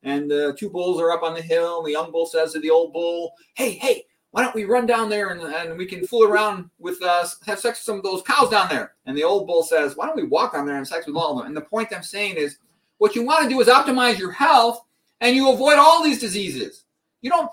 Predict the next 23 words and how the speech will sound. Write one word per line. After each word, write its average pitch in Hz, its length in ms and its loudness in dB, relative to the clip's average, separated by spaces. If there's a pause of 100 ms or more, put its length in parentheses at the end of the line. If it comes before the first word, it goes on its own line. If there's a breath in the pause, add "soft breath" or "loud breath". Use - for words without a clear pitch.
(140 loud breath)
see, 254 320 -6 (300)
Western 285 500 0
medicine 233 380 4
teaches 220 400 -6
you 202 80 -8
to 165 80 -10
think 196 180 -8
about 175 200 2
each 226 200 -4
disease 180 400 -10
as 156 100 -10
separate. 160 440 -4 (260)
This 220 280 4
is 220 180 2
heart 202 320 2
disease. 127 480 -4 (140)
This 226 220 4
is 233 180 -4
diabetes. 196 840 2 (200)
This 240 200 0
is 247 200 -2
hypertension. 202 1000 0 (220)
Okay? 185 420 0